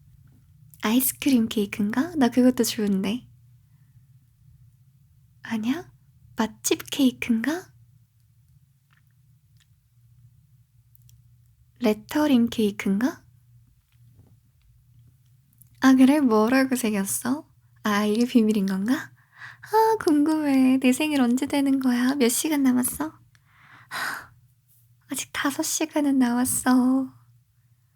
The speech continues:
<laughs> 아, 선물? 뭐, 전혀 감이 안 오는데?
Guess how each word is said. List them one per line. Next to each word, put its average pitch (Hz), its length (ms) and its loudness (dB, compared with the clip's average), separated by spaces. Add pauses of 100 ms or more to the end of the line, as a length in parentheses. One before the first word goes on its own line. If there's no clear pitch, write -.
(2500)
<laughs> - 680 -12 (2250)
아, 247 140 -2 (600)
선물? 370 580 -4 (2250)
뭐, 247 260 2 (280)
전혀 277 420 4
감이 247 360 4
안 196 140 0
오는데? 233 600 -2